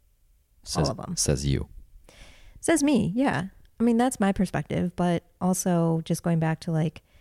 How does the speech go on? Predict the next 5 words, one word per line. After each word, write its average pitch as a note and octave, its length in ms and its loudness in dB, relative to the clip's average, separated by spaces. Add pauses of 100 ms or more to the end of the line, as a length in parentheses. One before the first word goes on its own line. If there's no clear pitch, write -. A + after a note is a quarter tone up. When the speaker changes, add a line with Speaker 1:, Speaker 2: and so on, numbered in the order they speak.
(280)
Speaker 1:
<clears throat> - 440 -16
I E3 140 0
have F#3 720 -2 (180)
mental F3 360 2
illnesses. E3 800 0